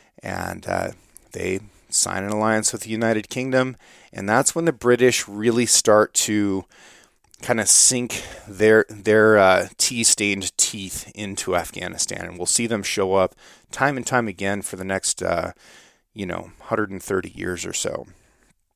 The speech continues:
And now that Afghanistan is no longer considered important for a trade route, it's becoming important as a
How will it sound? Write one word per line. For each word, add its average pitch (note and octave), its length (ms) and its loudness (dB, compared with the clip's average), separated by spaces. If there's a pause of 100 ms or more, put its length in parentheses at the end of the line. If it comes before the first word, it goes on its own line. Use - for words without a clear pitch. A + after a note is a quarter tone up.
(720)
And G2+ 500 -6
now A#2 300 2
that A#2+ 140 2
Afghanistan G#2 720 0
is F#2 140 -4
no A2 220 0
longer A2+ 440 2
considered A2 800 0 (300)
important G#2 680 -2
for G2+ 200 0
a F2+ 40 0
trade C#3+ 480 2
route, E2+ 480 -4 (880)
it's A2 220 -2
becoming D#3 500 -2
important A#2+ 480 2
as G#2 160 -4
a F#2 140 -2